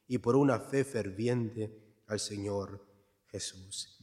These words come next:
¿Y cuál es la situación espiritual del apóstol Pablo? ¿Cómo se encuentra el apóstol Pablo? Mira lo que dice el versículo veintidós.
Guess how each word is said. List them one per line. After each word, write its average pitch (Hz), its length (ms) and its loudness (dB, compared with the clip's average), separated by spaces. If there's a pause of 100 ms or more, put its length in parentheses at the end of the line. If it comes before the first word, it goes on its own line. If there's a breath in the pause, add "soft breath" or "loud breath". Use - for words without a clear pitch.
(160)
¿Y 110 120 -14
cuál 135 200 4
es 147 80 4
la 139 80 2
situación 135 540 0
espiritual 131 520 0
del 135 140 2
apóstol 123 460 -4
Pablo? 143 340 -2
¿Cómo 151 220 4
se - 100 -4
encuentra 160 480 2
el 110 80 4
apóstol 127 480 0
Pablo? 143 300 6
Mira 120 160 4
lo 127 120 4
que 123 120 -2
dice 139 240 0
el 104 80 0
versículo 120 360 -2
veintidós. 120 600 -4